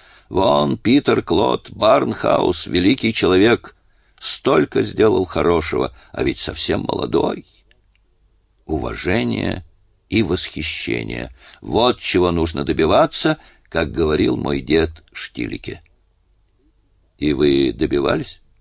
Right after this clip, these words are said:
Да, Штилике, тысячекратно да. Хотите знать самую точную, самую правдивую формулу моей жизни?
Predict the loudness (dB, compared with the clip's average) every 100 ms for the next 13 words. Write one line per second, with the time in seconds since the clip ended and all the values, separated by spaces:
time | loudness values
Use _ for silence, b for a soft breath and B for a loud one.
0 | _ _ -20 -2 0 2 0 -6 -10 -8
1 | -8 -6 -10 -14 -20 _ _ _ _ _
2 | 2 2 2 -2 0 -2 -2 0 2 0
3 | -2 -6 -6 -4 0 2 2 -4 _ _
4 | _ _ _ _ _ _ -20 _ _ -2
5 | -2 -2 -4 -2 0 0 -2 B B -4
6 | 0 2 2 2 2 0 0 -2 -6 -8
7 | -8 B B 0 2 4 4 2 2 0
8 | 0 0 0 2 2 2 0 2 2 2
9 | 0 0 2 4 2 2 -2 0 -4